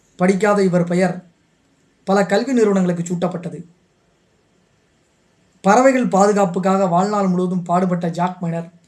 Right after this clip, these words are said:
எழுவத்தொன்பது வயசு, ஆயிரத்தி தொள்ளாயிரத்தி நாற்பத்தி நாலு, நம்மளுக்கு சுதந்திரம் கிடைக்கிறதுக்கு மூணு வருஷத்துக்கு முன்னாடி இறந்துடுறாரு. மகா பண்டிட் ராகுல்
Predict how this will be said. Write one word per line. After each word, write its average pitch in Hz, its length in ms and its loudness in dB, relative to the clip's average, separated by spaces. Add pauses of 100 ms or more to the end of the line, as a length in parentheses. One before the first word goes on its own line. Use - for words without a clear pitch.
(300)
எழுவத்தொன்பது 202 640 0
வயசு, 165 380 -8 (640)
ஆயிரத்தி 190 300 0
தொள்ளாயிரத்தி 180 200 -2
நாற்பத்தி 190 340 -4
நாலு, 170 260 -4 (140)
நம்மளுக்கு 175 300 -2
சுதந்திரம் 208 320 -4
கிடைக்கிறதுக்கு 175 360 -4
மூணு 170 180 -2
வருஷத்துக்கு 170 440 -4
முன்னாடி 165 220 -4
இறந்துடுறாரு. 156 480 -12 (3000)
மகா 208 380 4
பண்டிட் 190 420 0 (2000)
ராகுல் 233 520 2